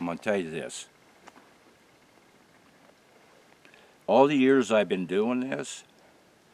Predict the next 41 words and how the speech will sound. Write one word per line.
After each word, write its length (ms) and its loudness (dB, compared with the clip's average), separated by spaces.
all 220 2
the 140 -2
videos 720 -2
that 140 -6
I 140 2
have 200 -4
researched 640 -8
over 420 -4
on 200 -4
evidence 540 -8
and 100 -12
such 320 -10
like 200 -8
that, 320 -4
even 220 -10
from 220 -10
other 240 -8
researchers 880 -8
and 280 -10
other 280 -8
bills 400 -8
that 100 -8
were 120 -10
taken 440 -10
out 260 -6
from 200 -12
eye 160 -6
shines, 600 -6
red 240 -8
eye 180 -4
shines, 460 -6
I, 180 2
I, 420 2
I, 80 -2
you 120 -4
know, 200 4
I, 180 2
I 120 4
covered 420 0
all 160 2
that. 260 -10